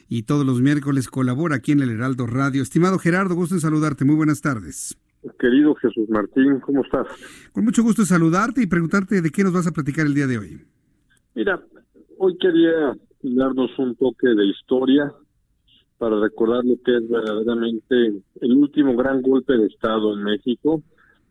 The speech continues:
Speaker 2: ahora que está de moda el que el presidente López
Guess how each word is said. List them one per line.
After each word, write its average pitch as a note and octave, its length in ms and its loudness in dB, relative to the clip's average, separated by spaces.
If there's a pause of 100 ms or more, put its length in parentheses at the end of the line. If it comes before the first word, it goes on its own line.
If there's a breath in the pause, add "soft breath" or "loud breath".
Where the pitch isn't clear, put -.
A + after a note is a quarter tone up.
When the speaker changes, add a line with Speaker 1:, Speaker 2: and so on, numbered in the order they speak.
Speaker 2:
ahora G#2+ 320 -2
que A2 80 -2
está A2+ 200 -2
de G#2+ 140 2
moda G#2+ 500 0 (200)
el G2+ 180 -8
que G#2 120 -6
el F#2 80 -6
presidente G#2+ 680 0
López G#2+ 300 0